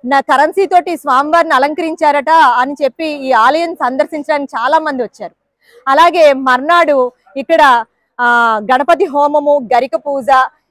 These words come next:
ఇలాగా రుద్రాక్ష, సహస్ర రుద్రాభిషేకము,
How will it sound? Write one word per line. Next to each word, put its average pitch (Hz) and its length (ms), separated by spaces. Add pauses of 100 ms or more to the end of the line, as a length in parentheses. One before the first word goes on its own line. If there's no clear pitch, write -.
ఇలాగా 320 520
రుద్రాక్ష, 285 520 (340)
సహస్ర 302 640 (280)
రుద్రాభిషేకము, 277 920